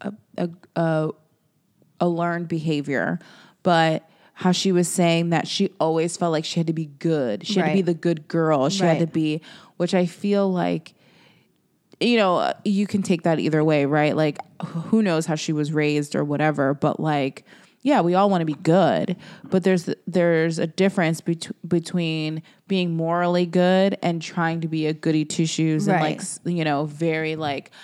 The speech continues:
Speaker 1: "I don't do this 'cause I don't do this."
Speaker 2: Yeah.
Speaker 1: You know what I mean? And then you're hypocritical when you do something.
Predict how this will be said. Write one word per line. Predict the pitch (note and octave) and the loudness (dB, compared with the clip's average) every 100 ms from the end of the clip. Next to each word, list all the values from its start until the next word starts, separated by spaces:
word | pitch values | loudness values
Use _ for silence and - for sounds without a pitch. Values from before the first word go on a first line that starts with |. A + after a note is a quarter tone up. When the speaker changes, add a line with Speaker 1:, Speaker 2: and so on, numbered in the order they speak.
| - B3 | -14 -8
Speaker 1:
"I | |
don't | B3+ C4 | -6 -6
do | C#4 | -6
this | C4+ D#4+ A3 - | -6 -6 -8 -12
'cause | G#3+ | -8
I | |
don't | A#3 B3+ A#3+ | -4 -4 -4
do | C4 | -4
this." | C#4+ D4 G3+ | -2 -2 -4
Speaker 2:
Yeah. | F#3+ D#3+ | -4 -2
Speaker 1:
You | F3+ | -2
know | |
what | E3+ | -2
I | E3+ | -2
mean? | E3 E3 | -2 -4
And | E3+ | -2
then | F#3 | -4
you're | G3+ F#3 | -2 -2
hypocritical | F#3+ G3+ - C#4+ B3+ G#3 F#3+ | -2 -4 -2 0 2 0 0
when | F#3 F#3 | 0 -2
you | F#3 | -2
do | F3+ C4 | -2 -4
something. | B3 F3 F3 E3+ E3 E3 | -2 -4 -2 -2 -2 -4